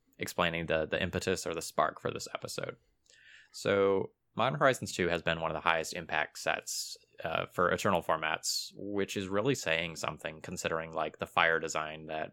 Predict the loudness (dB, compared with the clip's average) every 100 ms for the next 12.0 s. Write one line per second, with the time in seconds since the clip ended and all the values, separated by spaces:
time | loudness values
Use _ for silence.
0 | -8 -8 -4 -2 -2 -2 -8 -14 -8 -6
1 | -6 -6 -6 -2 0 0 -4 -8 -4 -4
2 | -2 -4 -4 -4 -4 -2 -4 -6 -8 -4
3 | -2 -2 -6 _ -20 -4 2 2 0 0
4 | 2 4 2 2 0 -10 -6 -6 -4 -8
5 | -10 -6 -4 -2 -4 -4 -2 0 -2 -6
6 | -6 -4 -4 -6 -8 -8 -8 -12 -4 -2
7 | -2 -6 _ _ _ _ _ _ _ _
8 | -16 -6 0 2 4 2 2 2 -2 -2
9 | 2 2 2 -4 -4 -2 0 0 2 2
10 | 2 -2 -6 -12 -20 -20 -20 -4 -2 2
11 | 0 0 0 0 2 2 2 2 2 0